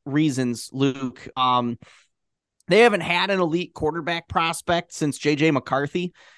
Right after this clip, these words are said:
And, uh, that, that was three recruiting cycles ago, if you can believe that. It's already been that long since, uh,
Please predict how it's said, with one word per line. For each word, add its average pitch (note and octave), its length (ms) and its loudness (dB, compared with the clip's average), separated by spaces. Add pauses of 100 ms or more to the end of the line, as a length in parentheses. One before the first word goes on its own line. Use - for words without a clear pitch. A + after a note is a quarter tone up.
(180)
And, C#3 340 2
uh, B2+ 220 6
that, C3+ 220 2
that D#3 140 4
was D3+ 160 2
three D#3 340 -2
recruiting D3 460 -2
cycles D3+ 420 0
ago, D3 240 0
if C3+ 100 -4
you C#3+ 80 -2
can C3 120 -6
believe B2+ 360 -4
that. B2+ 240 0
It's A#2+ 140 -4
already B2+ 180 0
been B2 240 -4
that A#2+ 300 -4
long B2 380 -2
since, B2+ 420 -6
uh, A#2 260 2